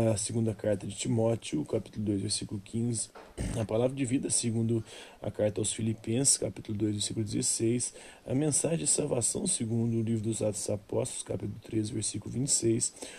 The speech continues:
o Evangelho da Graça, segundo o cap-, o Atos,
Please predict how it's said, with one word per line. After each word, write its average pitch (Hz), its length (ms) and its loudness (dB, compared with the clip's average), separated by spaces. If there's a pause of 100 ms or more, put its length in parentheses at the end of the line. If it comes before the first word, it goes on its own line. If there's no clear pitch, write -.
(220)
o - 60 -2
Evangelho 113 360 4
da 135 140 6
Graça, 120 320 2
segundo 113 340 2
o 110 60 -2
cap-, 113 180 -4 (100)
o 107 400 0
Atos, - 480 -4